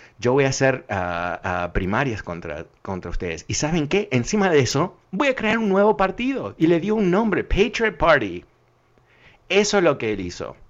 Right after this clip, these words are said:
Lo amenazó al jurado de los senadores. Y funcionó.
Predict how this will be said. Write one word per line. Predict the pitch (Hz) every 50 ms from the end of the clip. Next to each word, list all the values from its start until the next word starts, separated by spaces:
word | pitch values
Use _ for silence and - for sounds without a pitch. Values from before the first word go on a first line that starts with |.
| _ _ _
Lo | - 117 127 143 -
amenazó | - 127 131 123 120 127 123 117 123 - - 175 190 196
al | 180 151
jurado | 143 - 127 120 127 127 127 123 117
de | 113
los | 101 101 101 -
senadores. | - 90 90 87 87 87 85 80 73 80 - - - _ - - - - - - -
Y | 160 139
funcionó. | - - - 147 143 147 147 160 139 120 104 87 69